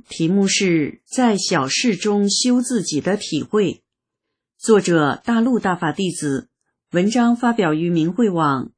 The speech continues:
二零二五年六月四日。下面写几件我在小事中修自己过程中的体会和所悟，不对之处，请同修慈悲指正。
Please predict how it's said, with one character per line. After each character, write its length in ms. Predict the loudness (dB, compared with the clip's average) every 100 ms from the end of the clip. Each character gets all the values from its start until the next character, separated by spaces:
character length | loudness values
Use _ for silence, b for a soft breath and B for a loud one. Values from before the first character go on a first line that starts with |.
| _
二 220 | 0 2
零 280 | 2 0 -2
二 320 | -2 -2 0
五 140 | 0
年 420 | 2 2 2 0 0
六 320 | 0 2 2
月 240 | 0 0
四 340 | -2 -4 -2 0
日。 320 | 0 -2 -4 _ _ _ _ _ _ _ _ _ _ _ _ _ _ _ _ _ _
下 240 | _ 0 2
面 300 | 4 2 0
写 200 | -2 -2
几 200 | -2 -6
件 360 | 0 0 2
我 140 | 2 0
在 180 | 0 0
小 220 | 0 0
事 240 | 0 -2
中 400 | 0 0 0 0
修 320 | -2 0 0
自 220 | 0 -2 -2
己 200 | 0 -2
过 220 | 2 0
程 240 | 0 -2
中 220 | 0 0
的 180 | 2 0
体 320 | -2 -8 -6
会 300 | -4 0 0
和 160 | 0 -4
所 280 | -4 -2 -2
悟， 380 | -2 -2 -4 _ _ b b b b b 0
不 200 | 0 2
对 280 | 4 4
之 200 | 2 -4
处， 520 | -4 -2 0 0 -2 -10
请 380 | -10 -2 0 0
同 280 | -2 -4 -2
修 400 | -2 0 2 0
慈 440 | -2 -8 -6 -8 0
悲 280 | 2 2
指 280 | 0 -4 -6
正。 420 | -2 -2 -2 -4